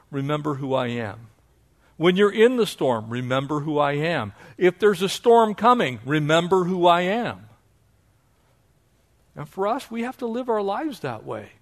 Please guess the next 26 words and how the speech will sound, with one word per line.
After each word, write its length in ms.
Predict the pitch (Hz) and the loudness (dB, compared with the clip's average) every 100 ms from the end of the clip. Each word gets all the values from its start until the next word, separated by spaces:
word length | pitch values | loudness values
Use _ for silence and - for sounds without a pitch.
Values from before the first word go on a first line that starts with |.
| _ _ _ _ | _ _ _ _
because 300 | 165 185 170 | -6 -6 -4
the 80 | 160 | -8
same 480 | - 214 262 294 | -4 -2 -2 -2
God 420 | 180 151 147 165 - | 0 2 2 0 -2
is 320 | 170 170 139 _ | -2 -2 -4 _
in 360 | 185 220 240 233 | -2 0 0 -2
each 400 | 190 202 196 - | -6 -6 -6 -10
situation. 840 | - 185 - 165 160 156 - 107 101 - _ _ _ _ _ _ _ _ _ _ _ _ _ _ _ _ _ _ | -4 -4 -2 0 0 0 -6 -12 -14 -20 _ _ _ _ _ _ _ _ _ _ _ _ _ _ _ _ _ _
He 100 | 156 | -6
was 180 | 165 156 | -2 0
there 200 | 175 165 | 2 0
during 340 | 127 190 226 | 2 2 2
the 80 | 220 | 0
storm, 460 | - - 196 202 196 - - | -4 -4 -2 -2 -4 -12 -6
but 160 | 151 143 | -4 -2
Noah 400 | 143 202 233 226 | 2 4 6 4
didn't 380 | 180 214 185 175 | 2 -4 -6 -10
see 340 | - 226 202 | -8 -6 -4
him 180 | 135 120 | -4 -4
when 120 | 135 | -6
he 100 | 139 | -6
was 160 | 139 135 | -4 -4
inside 500 | 156 143 160 147 143 | -6 -4 0 0 0
of 120 | 117 | -4
the 120 | 120 | -4
ark. 400 | 123 131 101 - | 0 0 0 -10